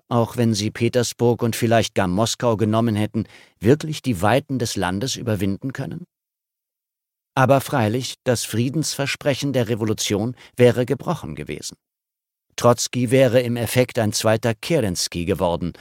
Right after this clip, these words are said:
und die bolschewistische Partei hätte sich im Bündnis mit den Westmächten und dem bürgerlichen Russland am Ende selbst nicht mehr wiedererkannt. Die Oktoberrevolution wäre umsonst gewesen. Das war es, was Lenin deutlich sah.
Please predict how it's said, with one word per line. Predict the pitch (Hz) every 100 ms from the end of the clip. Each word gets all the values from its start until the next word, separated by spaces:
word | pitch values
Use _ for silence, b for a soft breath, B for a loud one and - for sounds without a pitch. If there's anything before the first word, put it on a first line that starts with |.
| B B B B
und | 123 113
die | 104
bolschewistische | 87 104 101 104 98 127 - 101 98
Partei | - 90 - 110 120
hätte | 120 117 127
sich | 123 117
im | 123 107
Bündnis | 117 120 117 123 110
mit | 107 107
den | 98
Westmächten | 107 110 - 110 127 120 - 139 135
und | 120 110
dem | 107 95
bürgerlichen | 123 113 110 101 -
Russland | 95 104 - 117 117
am | 113 113
Ende | - 117 104
selbst | 92 135 185 -
nicht | 92 80 -
mehr | 82
wiedererkannt. | 85 78 - - - - - - _ _ _ _ _ _ _ _
Die | - 113
Oktoberrevolution | 117 - 151 165 151 147 160 156 - 147 143
wäre | 143 135 143
umsonst | 147 135 170 117 - -
gewesen. | 80 67 - - _ _ _ _ _ _
Das | - 120 151 -
war | 147 120
es, | 92 - -
was | 101 92
Lenin | 85 104 117 113 107
deutlich | 104 101 - 95
sah. | - 65